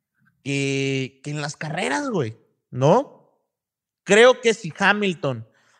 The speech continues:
viene dolido como tal, como creemos que viene, cuídate.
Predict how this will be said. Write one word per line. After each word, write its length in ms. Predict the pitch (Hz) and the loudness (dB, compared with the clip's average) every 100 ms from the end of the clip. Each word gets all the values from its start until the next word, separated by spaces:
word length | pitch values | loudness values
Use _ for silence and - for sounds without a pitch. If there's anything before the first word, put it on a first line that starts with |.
| _ _ _ _ _ _ | _ _ _ _ _ _
viene 1000 | 127 143 175 190 165 123 - _ _ _ - | -4 4 6 6 4 2 -8 _ _ _ -12
dolido 1040 | 131 139 147 156 190 208 170 127 - _ _ _ _ _ _ _ _ | 2 6 8 6 6 6 4 2 -8 _ _ _ _ _ _ _ _
como 320 | 143 143 139 | -8 -6 -6
tal, 360 | - 233 320 339 _ _ _ _ | 2 2 2 -8 _ _ _ _
como 760 | - 139 143 143 143 143 135 - | -8 -4 -2 -2 -2 -2 -4 -6
creemos 520 | 143 147 202 240 247 | 0 2 2 0 -4
que 120 | 180 | -6
viene, 520 | 151 170 226 330 _ _ _ _ _ _ _ _ _ _ _ _ | -2 -2 -4 -8 _ _ _ _ _ _ _ _ _ _ _ _
cuídate. 560 | 127 135 120 95 - | -8 -6 -6 -8 -20